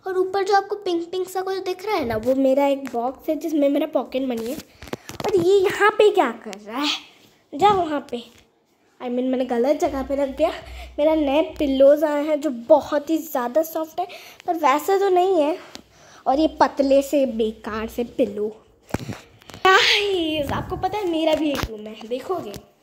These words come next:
चलो, वन, टू, थ्री, three। आह! मैं अपने room में टेलीपोर्ट। ये रहा मेरा room,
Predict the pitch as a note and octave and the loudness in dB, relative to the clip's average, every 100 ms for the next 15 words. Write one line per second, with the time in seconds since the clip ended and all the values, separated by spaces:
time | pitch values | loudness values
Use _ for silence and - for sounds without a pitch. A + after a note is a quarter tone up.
0 | _ _ _ - - _ - - - - | _ _ _ -20 -20 _ -20 -20 -20 -20
1 | _ _ _ - A#3+ B3 C4 D4+ - D4 | _ _ _ -10 -6 -2 -4 -6 -4 2
2 | C#4 F#4 - E4 E4+ B4+ B4 - - - | 4 2 2 4 4 4 0 -2 -2 -4
3 | - - - - - E4+ D#4+ E4 D#4 D4+ | -4 -10 -18 -20 -8 -6 -2 0 0 2
4 | D4+ D4+ C#4+ C#4+ D4 - - D#4+ C#4 C#4 | 2 0 -4 -4 -6 -6 -10 -4 -2 -2
5 | C4+ C4+ C4 C4+ C4+ B3 C#4+ | -2 -4 -4 -4 -2 0 0